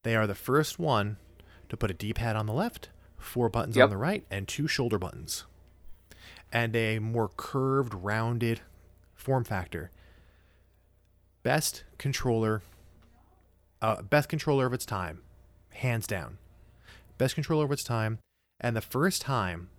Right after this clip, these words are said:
Speaker 1: that I played a PlayStation demo at a Blockbuster Video and held that controller and looked, I looked at it and said, "This is a
Speaker 2: Yeah.
Speaker 1: Super Nintendo controller
Speaker 2: Yeah.
Speaker 1: with handle."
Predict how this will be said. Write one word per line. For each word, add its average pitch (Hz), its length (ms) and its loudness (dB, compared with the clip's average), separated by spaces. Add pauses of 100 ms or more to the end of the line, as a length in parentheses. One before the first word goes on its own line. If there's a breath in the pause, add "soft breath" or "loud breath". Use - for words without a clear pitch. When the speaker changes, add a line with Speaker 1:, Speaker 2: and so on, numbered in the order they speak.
Speaker 1:
that 107 100 -2
I 101 240 0
played 117 320 -2
a 104 40 -2
PlayStation 117 640 -4
demo 117 320 0
at 113 80 2
a - 40 0
Blockbuster 107 500 0
Video 113 300 0
and 92 80 -4
held 107 180 -4
that 107 160 -2
controller 123 540 -2 (420)
and 98 160 -2
looked, 113 180 -4
I 113 100 2
looked 117 180 0
at 131 100 4
it - 20 -2
and 120 80 -2
said, 113 200 2
"This 120 180 -2
is 123 80 0
a - 140 0
Speaker 2:
Yeah. 104 40 2
Speaker 1:
Super 123 120 -2
Nintendo 120 340 0
controller 117 300 2
Speaker 2:
Yeah. 127 60 10
Speaker 1:
with 120 100 4
handle." 117 240 -4